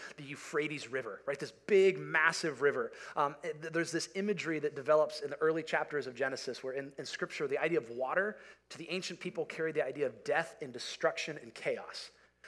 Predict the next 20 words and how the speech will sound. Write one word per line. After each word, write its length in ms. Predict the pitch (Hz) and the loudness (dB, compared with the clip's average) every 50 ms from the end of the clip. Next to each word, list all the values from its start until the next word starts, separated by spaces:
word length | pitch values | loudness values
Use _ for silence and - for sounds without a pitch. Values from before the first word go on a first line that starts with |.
| - - | -14 -10
And 100 | 147 - | -6 -4
so 80 | 165 147 | -4 -4
the 60 | - | -2
picture 360 | - - 240 233 226 - 214 | 4 6 6 6 6 4 4
is, 240 | 185 202 185 170 147 | 4 6 6 8 8
like, 220 | 165 147 143 - - - - - - - - | 8 8 6 4 -2 -14 -16 -18 -4 -2 -2
Assyria 560 | 160 - - - 233 247 247 240 226 202 196 | -2 0 -2 0 4 6 8 8 10 8 8
is 140 | 165 160 - | 6 4 2
gonna 160 | 202 180 - | 0 0 2
come 200 | - 185 151 147 | 0 -2 -2 -2
rushing 600 | 143 143 156 185 202 226 220 - 240 233 220 220 | -2 4 6 6 8 6 6 2 0 0 0 0
in, 400 | - 196 190 180 165 151 151 147 | 0 2 4 4 4 2 2 2
like, 160 | 151 147 147 | 2 2 2
this, 120 | 156 147 | 0 0
this 200 | 143 151 151 - - - | 0 0 0 0 -2 0
agent 340 | 208 233 220 170 233 226 - | 0 0 2 2 2 0 0
of 140 | - 139 - | -2 -2 -4
destruction 760 | 143 - - - - - 220 202 202 - - - 208 196 202 190 | -6 -8 -8 -8 0 2 4 4 4 2 0 -2 -2 -4 -4 -6
and 140 | 165 156 - | -8 -8 -8
chaos. 640 | - - 147 147 139 120 101 - - - - - | -8 -4 -2 0 0 -2 -2 -6 -10 -14 -14 -16